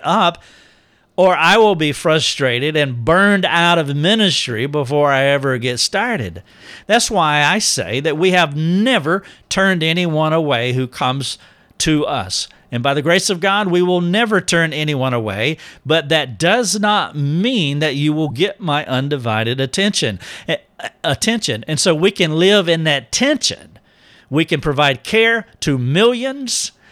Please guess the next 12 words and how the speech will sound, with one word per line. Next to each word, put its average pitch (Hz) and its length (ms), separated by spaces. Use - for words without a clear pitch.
but 135 160
I 147 160
have 151 280
to 131 100
be 123 160
careful 120 840
about 131 400
who 190 360
gets 143 340
my 127 340
best 123 560
time. 87 500